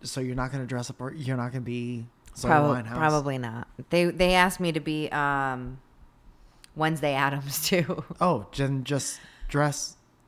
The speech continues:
Speaker 2: How
Speaker 1: Just
Speaker 2: I
Speaker 1: show up.
Speaker 2: normally <laughs>
Speaker 1: Milky Beans, one and only, one of my favorite screen names of all time.
Speaker 2: Yeah.
Speaker 1: Because I just can't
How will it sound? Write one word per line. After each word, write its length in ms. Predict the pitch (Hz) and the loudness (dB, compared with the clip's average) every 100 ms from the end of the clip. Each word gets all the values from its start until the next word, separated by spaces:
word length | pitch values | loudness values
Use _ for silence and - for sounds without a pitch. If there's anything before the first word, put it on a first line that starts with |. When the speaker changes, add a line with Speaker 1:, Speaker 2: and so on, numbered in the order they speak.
| _ | _
Speaker 2:
How 140 | - 160 | 4 6
Speaker 1:
Just 80 | |
Speaker 2:
I 40 | 147 | 8
Speaker 1:
show 60 | 139 | 8
up. 100 | 180 | 8
Speaker 2:
normally 960 | 185 160 - 208 - - 226 175 147 - - - - _ _ - _ - | 8 6 6 6 4 4 6 6 4 -2 -10 -20 -20 _ _ -20 _ -14
<laughs> 100 | 226 - - - - - - - | -14 -14 -20 -20 -18 -18 -16 -2
Speaker 1:
Milky 300 | 143 160 175 | 2 4 2
Beans, 500 | 151 156 151 139 - - _ _ _ _ _ _ _ _ _ _ | 2 2 0 -4 -10 -20 _ _ _ _ _ _ _ _ _ _
one 200 | 120 135 | -6 0
and 80 | 139 | 2
only, 440 | 127 143 139 120 127 - - - - - - - | 4 2 2 0 -4 -12 -20 -20 -18 -18 -16 -6
one 140 | 131 | -2
of 60 | 127 | -2
my 100 | 120 | -2
favorite 560 | - 147 135 135 127 - - | 0 0 2 -2 -4 -8 -14
screen 340 | - - 117 | -12 -6 -6
names 240 | 117 113 104 | -4 -6 -8
of 100 | 104 | -6
all 140 | 110 | -6
time. 220 | 110 98 107 | -8 -6 0
Speaker 2:
Yeah. 340 | 135 127 135 123 - - | 2 2 -2 -8 -18 -14
Speaker 1:
Because 220 | 127 123 | -8 -6
I 60 | 110 | -6
just 380 | 110 135 120 - | -4 -2 -2 -4
can't 280 | 127 117 | -8 -8